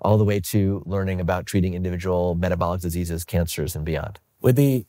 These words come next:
Speaker 2: abundance of trackers, E H Rs, and other digital tools for reading, storing, and exchanging exabytes of medical data,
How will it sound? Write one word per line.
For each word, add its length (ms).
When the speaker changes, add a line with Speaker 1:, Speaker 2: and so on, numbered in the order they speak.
Speaker 2:
abundance 560
of 140
trackers, 680
E 100
H 200
Rs, 280
and 160
other 220
digital 400
tools 380
for 180
reading, 400
storing, 460
and 180
exchanging 600
exabytes 800
of 640
medical 400
data, 500